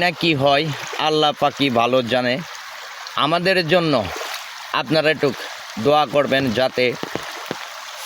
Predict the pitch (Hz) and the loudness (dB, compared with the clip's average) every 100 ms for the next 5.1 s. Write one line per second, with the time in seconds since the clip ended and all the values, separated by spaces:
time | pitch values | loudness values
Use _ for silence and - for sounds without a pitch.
0 | - - 208 185 160 135 160 147 165 156 | -4 0 2 2 2 2 2 2 0 -2
1 | - 180 175 170 160 160 156 - - - | 2 4 4 4 4 2 0 -4 -6 -8
2 | - - - 156 170 190 185 180 160 135 | -12 -12 -2 0 2 2 2 2 4 2
3 | 95 - - - 139 156 160 151 151 160 | 0 -8 -12 -2 0 2 2 2 2 2
4 | 151 - 135 139 110 95 - - - 139 | 2 -2 0 0 -2 -4 -12 -6 0 2